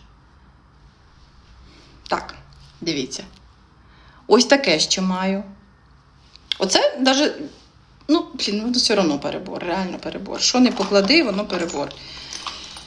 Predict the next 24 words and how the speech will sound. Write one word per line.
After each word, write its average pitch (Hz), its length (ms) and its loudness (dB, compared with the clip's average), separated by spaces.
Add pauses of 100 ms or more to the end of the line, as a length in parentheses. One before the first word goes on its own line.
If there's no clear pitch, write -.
(520)
А, 285 220 6
в - 20 8
мене 277 220 8
є 247 200 6
й 240 80 4
отаке, 233 500 2
няш. 226 680 4 (680)
Ну, 233 180 0
це 220 140 0
теж, 196 340 2
це 190 80 -4
тільки 202 260 2
одне 175 320 4
має 139 240 2
бути, 196 320 -2
більш 190 240 2
нічого 175 380 0
не 143 100 0
має 156 240 2
бути, 202 260 2
отаке - 260 -6
тільки 170 320 -4
одне. - 360 -6 (2000)
Так. - 600 -8